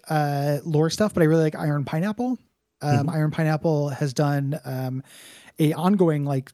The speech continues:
Speaker 1: many, many part series that are, like, Souls likes you'd never heard of.
Speaker 2: Yeah.
Speaker 1: And those are great. Those have been indispensable in terms of just hearing about new games and then also finding stuff to do for the show that isn't
Speaker 2: Yeah.
Speaker 1: Souls. Um, but I, I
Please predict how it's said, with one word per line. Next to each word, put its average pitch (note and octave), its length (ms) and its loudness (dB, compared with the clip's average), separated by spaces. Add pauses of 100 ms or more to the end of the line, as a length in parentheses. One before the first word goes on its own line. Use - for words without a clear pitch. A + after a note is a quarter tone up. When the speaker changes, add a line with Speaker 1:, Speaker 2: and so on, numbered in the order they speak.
Speaker 1:
many, F#3 340 2
many E3 200 0
part D#3+ 200 0
series D3 420 0
that D3 80 0
are, C#3 80 0
like, C3 140 -4
Souls D3+ 280 2
likes C#3+ 200 0
you'd D#3 100 2
never C3+ 180 0
heard D#3 240 0
of. C4 320 -4 (640)
Speaker 2:
Yeah. A2 240 0 (120)
Speaker 1:
And D#3 140 2
those G3 160 2
are D3+ 80 0
great. D3 340 -4
Those D#3+ 180 4
have E3 100 0
been D3+ 280 0
indispensable C#3+ 680 0
in C3 80 -2
terms C3+ 320 -2
of D3 180 -2
just C#3 220 -2
hearing E3 240 2
about D3+ 100 0
new C#3+ 160 2
games C#3+ 380 0
and D#3 100 0
then C#3 80 0
also C#3 240 0
finding C3+ 320 -2
stuff C3 260 -4
to D3+ 100 -6
do C#3 120 0
for C#3 120 -4
the C3+ 60 -2
show C#3+ 200 -2
that C#3+ 160 -6
isn't E3 280 -2 (440)
Speaker 2:
Yeah. A#2+ 240 0
Speaker 1:
Souls. G#3+ 500 -6 (840)
Um, C#3 500 -2 (140)
but F3+ 120 6
I, F#3+ 180 4
I F3 200 2